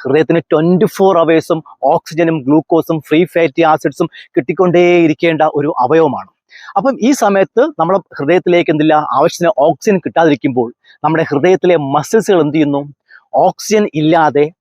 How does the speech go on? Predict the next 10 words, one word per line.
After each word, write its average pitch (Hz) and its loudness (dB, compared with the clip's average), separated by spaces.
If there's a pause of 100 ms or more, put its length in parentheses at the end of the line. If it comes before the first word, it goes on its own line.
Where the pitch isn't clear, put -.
അൺഎറോബിക് 160 0
ആയിട്ട് 143 -2 (340)
അതിനകത്തുള്ള 156 0
ഗ്ലൈക്കോജനിൽ 160 0
നിന്നും 139 -2 (220)
എന്ത് 143 -6
ചെയ്യുന്നു? 139 -4
എനർജി 160 0
പ്രൊഡ്യൂസ് 147 0
ചെയ്യുന്നു. 117 -6